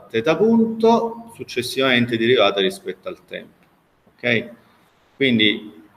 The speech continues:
diciamo, se io mi metto a fare queste, queste derivate qua, no, no, no, non vi voglio offendere facendovene una, però ve la faccio lo stesso.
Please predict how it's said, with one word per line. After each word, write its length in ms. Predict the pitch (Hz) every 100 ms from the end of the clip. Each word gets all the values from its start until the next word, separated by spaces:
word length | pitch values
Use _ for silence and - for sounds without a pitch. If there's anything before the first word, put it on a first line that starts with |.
| _ _
diciamo, 540 | 120 104 107 107 107
se 200 | - -
io 160 | 117 147
mi 120 | 143
metto 640 | 120 127 120 - 110 101 -
a 140 | 104
fare 720 | - - 113 107 101 - - - _ _
queste, 640 | - 104 - 107 104 -
queste 320 | - 107 - 101
derivate 640 | 101 101 113 113 110 -
qua, 600 | 107 92 90 107 - - _ _ _ _ _ _ _ _ _ -
no, 160 | 101 98
no, 80 |
no, 200 | 104 110 107
non 200 | 113 123
vi 120 | 123
voglio 260 | 117 117
offendere 960 | 113 - 120 117 107 104 104 104 104 -
facendovene 760 | - 101 110 107 104 101 101 104
una, 520 | 117 95 107 120 -
però 200 | 104 101
ve 80 | 95
la 100 | 95
faccio 380 | 98 95 - 101
lo 80 |
stesso. 640 | 92 - 92 85 - 127